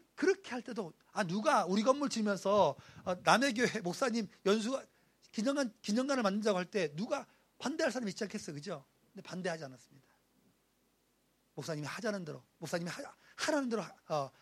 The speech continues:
하시면 된다고 너무 감사했어요. 그러니까 여러분, 십 년 만에, 십 년 만에 시골에 있는 교회였지만, 아, 대단한 그런 교회로서 많은 사람이 한국에 오면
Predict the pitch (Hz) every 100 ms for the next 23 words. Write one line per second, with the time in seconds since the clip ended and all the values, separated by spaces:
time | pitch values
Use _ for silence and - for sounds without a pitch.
0 | - - 262 220 170 175 131 151 123 _
1 | _ _ _ _ - 220 247 185 160 165
2 | - _ _ _ _ _ _ _ _ _
3 | _ _ _ _ _ _ _ - 175 202
4 | - 160 147 156 151 147 143 - 349 339
5 | 302 208 165 165 143 330 302 294 202 190
6 | 202 127 - - - - _ - - 320
7 | 330 262 226 - 196 196 - 165 185 170
8 | 127 - - - - - 143 131 - 175
9 | 226 311 349 208 269 226 208 226 180 -
10 | 151 156 143 - _ - 196 302 370 240
11 | 285 302 - 349 330 247 226